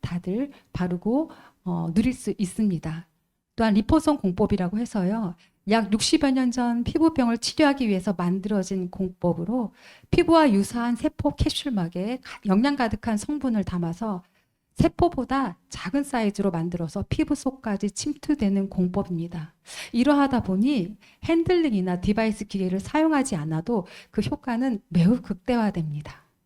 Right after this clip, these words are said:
데일리 케어 굉장히 심플한 라인이 준비되어 있는데요. 이 데일리 케어는 바르는 글리코, 즉 베타글리칸, 포르테오, 아미노글리칸,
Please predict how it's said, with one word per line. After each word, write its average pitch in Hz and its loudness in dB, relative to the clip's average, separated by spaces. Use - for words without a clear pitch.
데일리 320 6
케어 254 2
굉장히 190 0
심플한 269 -4
라인이 180 0
준비되어 208 0
있는데요. 170 -2
이 233 0
데일리 277 6
케어는 285 2
바르는 277 2
글리코, 196 0
즉 214 -2
베타글리칸, 240 2
포르테오, 202 2
아미노글리칸, 185 0